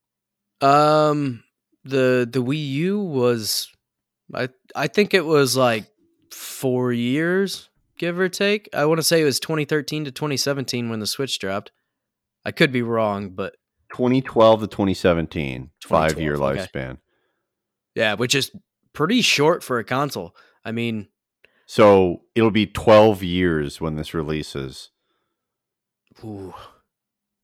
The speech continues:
Speaker 1: Yeah.
Speaker 2: If, if indeed the Switch is, i-, it's gonna go on the next, you know, Switch.
Speaker 1: Right, right.
Speaker 2: Per what people are saying is when the Switch is gonna, you know, go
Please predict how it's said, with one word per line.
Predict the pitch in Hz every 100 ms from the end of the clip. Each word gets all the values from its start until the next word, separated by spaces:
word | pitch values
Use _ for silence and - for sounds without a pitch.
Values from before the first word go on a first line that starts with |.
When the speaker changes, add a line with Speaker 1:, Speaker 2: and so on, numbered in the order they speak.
| _ _ _
Speaker 1:
Yeah. | - 78 -
Speaker 2:
If, | 127 131 135
if | 131 147
indeed | 120 117 110
the | 95
Switch | - - 98 -
is, | 92 85 - 90
i-, | 87
it's | 90 90 -
gonna | 95 87
go | 87
on | 85
the | 78
next, | 78 73 - - - _ _
you | -
know, | 87 76
Switch. | - 90 85 69 - - _ _ _ _ _ _
Speaker 1:
Right, | 120 82 67 _ _
right. | 90 78
Speaker 2:
Per | - 92 82
what | 82 78 - _ _ _
people | 98 82
are | 80
saying | - 76 73
is | 69 69
when | 71
the | 67
Switch | - 69
is | 67
gonna, | - 67 62 - _ _ _ _ -
you | 80
know, | 67 65
go | 78 69 64